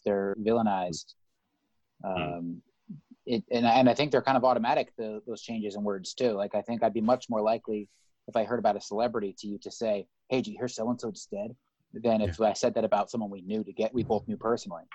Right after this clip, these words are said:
Speaker 3: Like,
Speaker 2: Mm-hmm.
Speaker 3: "Dude, did you hear Prince died?"
Speaker 1: Right. Even
Speaker 2: Right.
Speaker 1: liking Prince, I'd be much more likely to say "died" for him.
Speaker 3: Yeah.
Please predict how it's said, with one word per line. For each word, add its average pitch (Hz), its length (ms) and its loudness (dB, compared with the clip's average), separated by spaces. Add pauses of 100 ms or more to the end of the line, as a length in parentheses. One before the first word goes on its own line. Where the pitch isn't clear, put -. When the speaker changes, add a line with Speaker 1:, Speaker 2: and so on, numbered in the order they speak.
(520)
Speaker 3:
Like, 113 120 2
Speaker 2:
Mm-hmm. - 60 -6
Speaker 3:
"Dude, 190 200 4
did 98 100 2
you 123 80 6
hear 156 100 4
Prince 113 320 -2
died?" 160 360 6 (1080)
Speaker 1:
Right. 135 420 4
Even 170 200 6
Speaker 2:
Right. 151 60 6
Speaker 1:
liking 160 360 4
Prince, 110 420 0
I'd 127 140 4
be 127 40 2
much 131 260 2
more 131 140 -2
likely 113 220 -4
to 101 60 -12
say 113 180 -4
"died" 113 380 0
for 101 100 -8
him. 107 220 -12 (760)
Speaker 3:
Yeah. 95 300 2